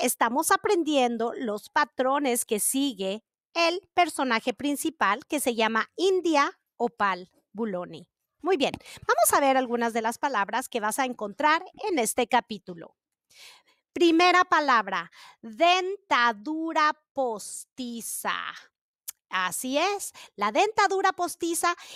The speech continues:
son los dientes, que pueden ser todos los dientes de la boca, que las personas que pierden los dientes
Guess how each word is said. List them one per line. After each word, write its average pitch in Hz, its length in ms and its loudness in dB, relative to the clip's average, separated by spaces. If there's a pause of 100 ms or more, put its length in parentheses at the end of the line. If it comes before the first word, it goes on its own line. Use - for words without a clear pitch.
(200)
son 359 520 0 (300)
los 240 360 0
dientes, 302 800 -4
que 233 100 -6
pueden 254 320 -4
ser 254 240 -4 (140)
todos 320 260 -2
los 302 160 -4
dientes 269 400 -2
de 285 140 4
la 302 120 4
boca, 240 480 0 (480)
que 320 300 2 (640)
las 320 240 0
personas 247 840 -2
que - 160 -4
pierden 240 560 0
los 381 180 -4
dientes 254 600 0